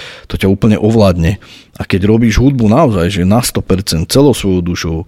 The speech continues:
celou svojou bytosťou, tak potom si na tie starosti spomenieš chvíľu potom, keď dohráš. Ale počas toho tvojho vystúpenia musíš hrať s tými svojimi spoluhráčmi, musíš hrať,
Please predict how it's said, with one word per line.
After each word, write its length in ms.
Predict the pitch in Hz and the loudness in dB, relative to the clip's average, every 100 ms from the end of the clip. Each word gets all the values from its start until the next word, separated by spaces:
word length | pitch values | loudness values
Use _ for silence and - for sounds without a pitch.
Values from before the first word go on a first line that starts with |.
| - | -16
celou 240 | - 139 135 | -2 2 2
svojou 240 | - 104 | 2 0
bytosťou, 540 | 90 92 87 - - 82 - - - | 2 0 -2 -2 -2 -2 -4 -16 -6
tak 160 | 98 - | -6 -2
potom 260 | 127 135 | -2 0
si 140 | 120 127 | 0 0
na 120 | 127 | 0
tie 120 | 131 | 0
starosti 560 | - 127 123 - 127 117 | 0 2 2 2 0 0
spomenieš 540 | - 127 123 120 110 | -4 0 2 2 0
chvíľu 240 | - 113 104 | 0 0 0
potom, 280 | 110 110 | -2 -2
keď 140 | 104 98 | -2 0
dohráš. 420 | 95 95 80 - - | 0 0 -2 -4 -4
Ale 160 | 98 87 | -4 -2
počas 300 | 101 - - | -2 -4 -2
toho 200 | 123 110 | -2 0
tvojho 240 | 117 113 | 2 2
vystúpenia 680 | 101 101 113 104 107 104 101 - - - - _ | 2 0 -2 0 0 2 0 -4 -20 -20 -20 _
musíš 460 | 113 - 104 - 92 | -2 0 -2 0 0
hrať 300 | 104 110 - | 2 2 0
s 100 | - | -4
tými 200 | 107 104 | 0 0
svojimi 360 | - 104 110 | 0 2 4
spoluhráčmi, 760 | 101 - 104 104 104 101 - 107 104 101 - | 2 0 0 2 0 0 0 2 2 0 -4
musíš 380 | 107 - 98 107 | -6 -4 -2 2
hrať, 240 | 110 104 | 2 0